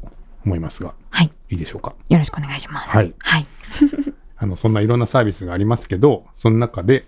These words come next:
Speaker 1: まあ、リッスンでいざ、ポッドキャストを始めようってなった時に、
Speaker 2: うん。
Speaker 1: の始め方ですけども、
Speaker 2: はい。
Speaker 1: はい。これはどうやって始めたらいいですか？
Speaker 2: これは、
Speaker 1: はい。
Speaker 2: 一番簡単なのは、
Speaker 1: うん。
Speaker 2: もうブラウザで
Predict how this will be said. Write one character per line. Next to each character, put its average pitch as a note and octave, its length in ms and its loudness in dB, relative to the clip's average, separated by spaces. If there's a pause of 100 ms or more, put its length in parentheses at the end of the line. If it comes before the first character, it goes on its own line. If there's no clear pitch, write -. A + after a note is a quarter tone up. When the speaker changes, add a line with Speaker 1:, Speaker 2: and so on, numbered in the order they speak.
(140)
Speaker 1:
ま G2+ 80 2
あ、 - 20 2
リ B2 80 6
ッ - 40 2
ス E3 200 -2
ン A2 80 2
で F2+ 180 -4 (360)
い A2 80 2
ざ、 F#2 200 -2 (420)
ポ G#2 100 0
ッ F#2+ 40 -2
ド F#2+ 100 -2
キ G2 80 -2
ャ F2+ 40 -2
ス - 80 -10
ト F2+ 100 -8
を - 20 -4
始 F2 180 -4
め F#2+ 80 0
よ F2+ 60 -4
う - 20 -14
っ - 20 -14
て - 80 -8
な E2+ 120 -6
っ - 40 -18
た - 120 -12
時 - 200 -10
に、 C3+ 380 -2
Speaker 2:
う A3+ 40 0
ん。 G3+ 100 -4 (320)
Speaker 1:
の F2+ 60 2
始 F#2+ 180 -2
め G2 80 -2
方 F#2 180 -8
で F2 120 -8
す - 100 -16
け F#2 100 -10
ど E2 100 -8
も、 G#2 220 2 (200)
Speaker 2:
は - 160 0
い。 F#3 80 -2 (180)
Speaker 1:
は G2 160 0
い。 F2 60 -6
こ - 80 0
れ G2 80 2
は F#2 40 -2
ど G2 60 0
う - 20 2
や G2 40 0
っ - 20 -6
て - 80 -2
始 F#2+ 100 0
め F2+ 60 -6
た - 80 -14
ら F2+ 40 -10
い F2 40 -12
い - 20 -20
で - 60 -20
す - 60 -12
か？ A2 160 -2 (560)
Speaker 2:
こ G#3 100 2
れ G#3+ 80 4
は、 A3+ 260 -2
Speaker 1:
は G#2+ 120 0
い。 G2 100 -4 (120)
Speaker 2:
一 - 180 0
番 E4 240 2
簡 D#4 220 0
単 D4+ 220 2
な D4 80 2
の A#3 140 2
は、 B3+ 160 6
Speaker 1:
う - 60 2
ん。 F2+ 140 -2 (260)
Speaker 2:
も F#3 200 2
う D#3+ 80 -8
ブ G3 80 2
ラ A#3+ 220 2
ウ A3+ 60 -2
ザ A#3 100 2
で C#4 320 4